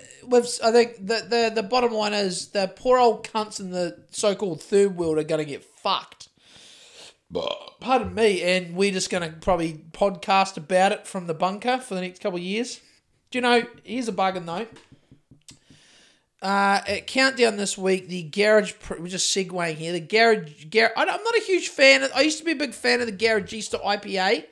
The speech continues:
but these are usually around five bucks a can. But for some reason, they're not dated stock. For some reason this week at, uh,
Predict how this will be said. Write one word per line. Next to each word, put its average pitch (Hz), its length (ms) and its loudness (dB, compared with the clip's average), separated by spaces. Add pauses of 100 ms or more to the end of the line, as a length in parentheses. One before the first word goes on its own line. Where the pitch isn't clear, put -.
(560)
but 240 240 0
these 208 540 4
are 208 200 0
usually 208 380 0
around 190 240 0
five 196 380 2
bucks 202 260 -4
a 165 40 -10
can. 165 580 -4 (440)
But 208 140 -2
for 202 120 -8
some 311 360 -2
reason, 254 440 0
they're 262 100 -2
not 277 260 -2
dated 254 460 4
stock. - 300 0
For 220 100 -6
some 302 240 -4
reason 269 260 -2
this 262 180 -4
week 254 240 -2
at, 220 140 0
uh, 190 920 0